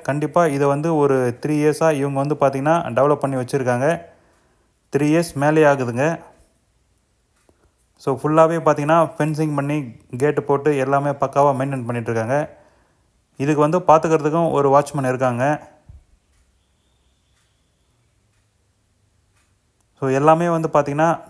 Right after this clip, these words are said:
நல்ல ஒரு தண்ணியை வந்து யூஸ் பண்ணி ஃபுல்லாவே வந்து நல்லா டெவலப் பண்ணி வச்சிருக்காங்க. கண்டிப்பா இது வந்து ஒரு செட்டா வாங்கணும்னு நினைக்கிறவங்களுக்கு கண்டிப்பா ஒரு சிறந்த இடங்க.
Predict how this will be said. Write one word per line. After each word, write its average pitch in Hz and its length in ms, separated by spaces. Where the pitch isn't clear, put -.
நல்ல 151 340
ஒரு 139 200
தண்ணியை 156 420
வந்து 143 240
யூஸ் 143 240
பண்ணி 147 220
ஃபுல்லாவே 147 480
வந்து 143 220
நல்லா 135 220
டெவலப் 135 300
பண்ணி 123 140
வச்சிருக்காங்க. 120 460
கண்டிப்பா 151 400
இது 139 140
வந்து 151 200
ஒரு 147 160
செட்டா 143 340
வாங்கணும்னு 151 380
நினைக்கிறவங்களுக்கு 135 520
கண்டிப்பா 143 420
ஒரு 131 220
சிறந்த 151 380
இடங்க. 131 280